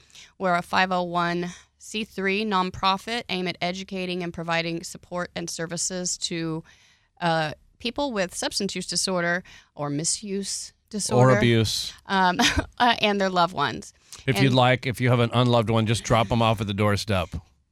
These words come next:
Speaker 1: He's gonna be full of jokes today because of the
Speaker 2: <laughs>
Speaker 1: cold brew he's drank, but
Speaker 2: Well,
Speaker 1: pro-
Speaker 2: Deb likes it when I call it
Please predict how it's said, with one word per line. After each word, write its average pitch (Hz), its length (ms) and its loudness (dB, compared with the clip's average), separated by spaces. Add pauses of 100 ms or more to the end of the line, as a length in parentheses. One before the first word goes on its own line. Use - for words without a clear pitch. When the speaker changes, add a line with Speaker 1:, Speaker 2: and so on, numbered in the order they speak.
(160)
Speaker 1:
He's 208 200 -6
gonna 269 200 0
be 254 80 -2
full 214 260 -2
of 185 140 -4
jokes - 520 2
today 196 460 4
because 185 460 0
of 175 240 -6
the 170 260 -4
Speaker 2:
<laughs> - 60 -20
Speaker 1:
cold 220 260 -4
brew 202 160 -2
he's 190 260 -4
drank, 190 460 -2
but 175 360 4 (460)
Speaker 2:
Well, 147 120 2
Speaker 1:
pro- 220 160 10
Speaker 2:
Deb 160 100 6
likes 139 260 4
it 123 80 0
when 120 140 0
I 113 80 2
call 113 240 0
it 107 120 -4